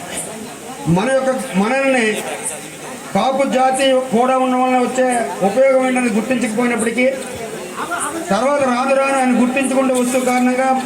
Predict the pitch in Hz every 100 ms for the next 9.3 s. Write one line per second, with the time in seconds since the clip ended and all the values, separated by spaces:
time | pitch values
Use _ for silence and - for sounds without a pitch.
0 | - 220 247 254 262 247 233 262 254 254
1 | 254 262 254 247 254 254 247 254 247 247
2 | 247 247 226 220 233 240 226 240 226 220
3 | - - - 170 233 294 285 269 247 285
4 | 247 240 214 202 233 190 - - - -
5 | - - - - - - - 170 226 285
6 | 285 254 - - 220 240 254 247 247 226
7 | 277 269 262 262 254 254 247 262 262 254
8 | 247 233 233 247 254 254 254 247 247 247
9 | 247 240 220